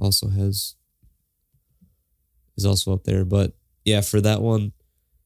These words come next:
it was mainly, uh, like, at one twenty, I just wrote, "Slow that shit down."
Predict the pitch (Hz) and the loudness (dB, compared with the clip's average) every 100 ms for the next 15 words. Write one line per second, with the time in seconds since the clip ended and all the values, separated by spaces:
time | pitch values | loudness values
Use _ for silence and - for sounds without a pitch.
0 | _ _ - 120 113 113 139 170 170 151 | _ _ -2 0 2 0 0 0 2 2
1 | 123 113 - _ _ _ _ _ _ _ | 2 0 -6 _ _ _ _ _ _ _
2 | _ - - _ _ _ _ _ _ _ | _ -20 -20 _ _ _ _ _ _ _
3 | _ _ _ _ _ _ _ _ _ _ | _ _ _ _ _ _ _ _ _ _
4 | _ _ _ _ _ _ _ _ _ _ | _ _ _ _ _ _ _ _ _ _
5 | _ _ _ _ _ - - _ _ 110 | _ _ _ _ _ -20 -20 _ _ -4
6 | 104 101 98 98 90 85 - _ _ _ | 0 0 -2 -2 -6 -8 -12 _ _ _
7 | _ _ _ _ _ _ - - 117 104 | _ _ _ _ _ _ -20 -4 2 2
8 | 92 101 107 101 - 104 98 95 98 107 | 4 4 4 2 0 0 2 0 -2 -4
9 | 101 101 - 107 98 - _ _ - - | -4 -4 -2 -2 -2 -6 _ _ -6 -4
10 | - 104 104 95 - 101 85 98 98 95 | 0 2 2 2 0 -2 -2 0 0 0
11 | 95 | -4